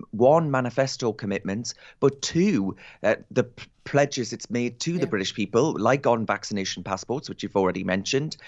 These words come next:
Speaker 1: um, and of course in, in the manifesto, that triple lock on raising taxes. That's
Speaker 2: Mm.
Speaker 1: gone out the window now as well, reportedly.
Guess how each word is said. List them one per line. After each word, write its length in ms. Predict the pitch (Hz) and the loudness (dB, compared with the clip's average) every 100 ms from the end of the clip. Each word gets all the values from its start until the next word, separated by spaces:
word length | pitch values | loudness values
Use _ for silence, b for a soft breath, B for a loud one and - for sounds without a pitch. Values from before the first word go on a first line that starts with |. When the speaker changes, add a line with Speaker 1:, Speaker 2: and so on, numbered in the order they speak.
| B B - | B B 2
Speaker 1:
um, 260 | 104 101 - | 2 2 2
and 180 | 123 123 | 2 2
of 120 | 110 | 0
course 280 | 123 117 120 | 0 0 2
in, 180 | 117 | 0
in 200 | 120 139 | 2 4
the 80 | 135 | 4
manifesto, 680 | 120 113 107 117 - 123 127 | 4 2 2 0 0 0 2
that 280 | 123 127 - | 2 0 -2
triple 320 | 151 143 135 | -4 -2 0
lock 400 | 131 143 - - - | 2 2 2 -2 2
on 300 | 127 127 123 b b b - | 2 2 -6 b b b -12
raising 420 | 120 151 147 160 | -2 0 0 -4
taxes. 680 | 143 190 - - 131 90 - | -2 -2 -2 -4 0 0 0
That's 260 | 147 180 156 | -2 -2 -2
Speaker 2:
Mm. 40 | |
Speaker 1:
gone 140 | 175 143 | -4 -2
out 140 | 113 | -2
the 80 | 107 | 0
window 340 | 107 101 98 | 0 0 -2
now 240 | 90 90 92 | -2 0 -2
as 140 | 98 | -2
well, 180 | 143 165 | -2 -2
reportedly. 800 | 139 - 90 - 92 - 64 | -2 -2 -2 -2 -8 -10 -12